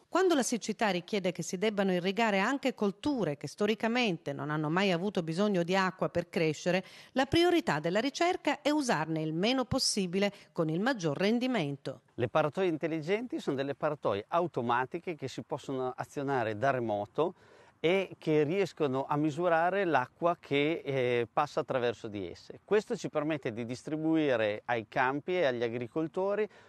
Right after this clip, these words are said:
Speaker 2: solo l'acqua che serve, avendo così un risparmio di sistema. Attraverso delle antenne che sono posizionate su di esse ricevono, eh, il messaggio.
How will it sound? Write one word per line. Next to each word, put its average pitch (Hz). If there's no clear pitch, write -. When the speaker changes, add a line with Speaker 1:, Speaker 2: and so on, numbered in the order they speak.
Speaker 2:
solo 226
l'acqua 151
che 143
serve, 98
avendo 147
così 147
un 143
risparmio 165
di 123
sistema. 85
Attraverso 143
delle 127
antenne 127
che 120
sono 117
posizionate 120
su 147
di 147
esse 123
ricevono, 113
eh, 120
il 131
messaggio. 123